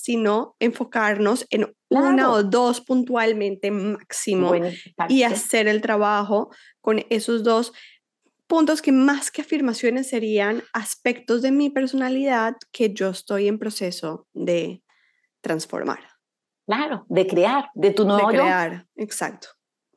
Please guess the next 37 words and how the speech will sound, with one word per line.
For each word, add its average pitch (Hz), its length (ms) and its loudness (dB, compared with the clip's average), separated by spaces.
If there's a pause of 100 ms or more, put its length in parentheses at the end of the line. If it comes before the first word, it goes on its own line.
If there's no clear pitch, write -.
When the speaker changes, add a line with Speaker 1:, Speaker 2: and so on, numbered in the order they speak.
(220)
Speaker 2:
Y 220 100 4
él 240 120 2
habla, 269 440 -4 (160)
hay, 208 200 -2
aquí 196 180 0
hay 202 60 4
un 220 80 4
concepto 254 420 0
muy 240 140 0
chévere 233 340 -2
que, 214 260 -2
que, - 200 0
que - 160 -6 (120)
voy 139 140 0
a 147 40 -4
aprovechar 180 400 -4
y 156 80 -6
te, 185 120 -6 (260)
te - 100 -10
cuento, - 440 -4 (960)
del 226 240 2
viejo 240 300 4
yo 269 180 2
y 277 80 4
del 269 160 4
nuevo 262 280 2
yo, 226 300 -2 (440)
¿listo? 208 340 0
Speaker 1:
Mm. 202 120 -6
Speaker 2:
Entonces 214 320 -4
es 254 160 4
importante 247 760 0
definirnos, 214 1080 2 (640)
definir 220 580 0
nuestro 262 340 -2
viejo 175 320 2
yo. 220 360 0